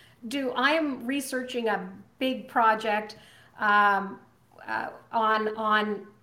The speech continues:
increase in number of full-time employees. So, so wait for it, 'cause, because I'm going to, I'm, I'm looking into that. I've, I've studied about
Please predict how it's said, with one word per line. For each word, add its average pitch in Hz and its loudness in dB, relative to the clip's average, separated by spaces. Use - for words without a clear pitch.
increase 269 -2
in 240 0
number 233 2
of 220 -2
full-time 240 0
employees. 208 -2
So, 208 -2
so 226 -2
wait 233 0
for 240 2
it, 233 -2
'cause, 214 -8
because 202 -8
I'm 202 -2
going 208 -6
to, 196 -6
I'm, 196 -8
I'm 202 -6
looking 254 -2
into 240 0
that. 214 8
I've, 208 0
I've 226 0
studied 277 -2
about 240 0